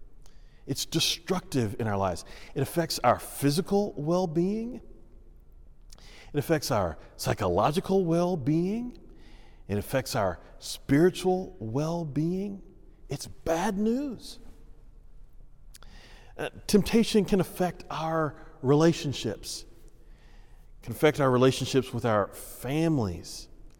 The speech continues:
with our friends, with our partners.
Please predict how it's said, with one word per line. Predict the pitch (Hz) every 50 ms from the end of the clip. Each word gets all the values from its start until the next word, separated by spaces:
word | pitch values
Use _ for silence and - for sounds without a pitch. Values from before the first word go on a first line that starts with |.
| - - - - - - - - - -
with | - 101 110 113 104 - -
our | - 110 107 104 98 92
friends, | - - - - - 127 139 160 185 185 170 127 107 85 - - - - - - - - - - - - - - -
with | - 117 113 101
our | 123 113 104 98 98 107 95 - - - - - - - - -
partners. | - - - - 175 214 - 151 143 117 95 85 - - - - - -